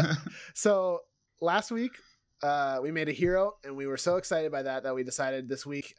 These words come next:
uh, we wanted to make a villain. Um, just to recap exactly what it is we do here, uh, like Drew said, we're gonna go through some articles that we've collected throughout the week,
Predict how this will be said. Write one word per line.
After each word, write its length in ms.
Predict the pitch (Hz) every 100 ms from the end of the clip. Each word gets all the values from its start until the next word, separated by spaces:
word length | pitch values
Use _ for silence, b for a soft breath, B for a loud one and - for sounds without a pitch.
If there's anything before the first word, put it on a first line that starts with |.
| 123
uh, 80 | 123
we 120 | 127
wanted 200 | 123 127
to 60 | 135
make 160 | 147
a 40 | 185
villain. 360 | - 104 92 _ _ _ _ _
Um, 340 | 101 90 82 101
just 180 | - 175
to 120 | 180
recap 340 | 175 254 226 190
exactly 360 | 170 165 165
what 120 | 156 151
it 40 |
is 120 | 147
we 80 | 127
do 180 | 120 160
here, 500 | 143 139 135 135 147 -
uh, 120 | 117
like 180 | 117 120
Drew 180 | - 139
said, 440 | - 139 139 165 -
we're 120 | 156 156
gonna 160 | 156
go 160 | 151 151
through 320 | 131 165 156
some 160 | 151 143
articles 380 | 139 139 156 151
that 80 | 139
we've 120 | 139
collected 340 | 147 139 127
throughout 260 | 139 131 120
the 60 |
week, 340 | 131 214 226